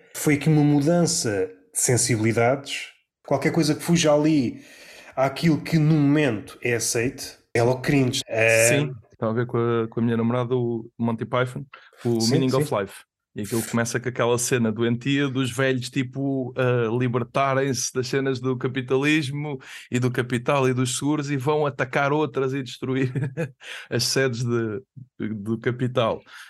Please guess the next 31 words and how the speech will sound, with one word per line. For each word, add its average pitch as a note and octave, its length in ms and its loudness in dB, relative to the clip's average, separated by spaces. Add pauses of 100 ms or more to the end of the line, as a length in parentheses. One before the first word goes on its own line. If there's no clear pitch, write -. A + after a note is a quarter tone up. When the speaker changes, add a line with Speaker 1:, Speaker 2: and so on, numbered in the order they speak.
(240)
Speaker 2:
E, F#2+ 240 -10
e C#3+ 60 -4
o - 20 -4
meu D3+ 140 -2
irmão D3+ 280 0
e A#2+ 60 0
a A#2+ 60 0
namorada C#3+ 280 -2
estão G3 140 -4
tipo, A2+ 240 -6
"Não, G3 220 -4 (480)
isto - 180 -14
é E4+ 60 -6
bem C#4+ 120 -6
estranho, B2 720 -4
isto, C3+ 300 -12
isto - 120 -14
não C#4+ 80 -6
faz A3 180 -2
sentido." C#3 680 -2
E D3 40 -2
estão E3 200 -2
tipo, D3+ 240 -2 (180)
"Não, - 220 -8
para C3 160 0
mim C#3+ 120 -2
está F3 160 0
a - 20 2
ser, G3+ 160 2
tipo, G3 240 -6 (100)
hilariante." C#3+ 800 0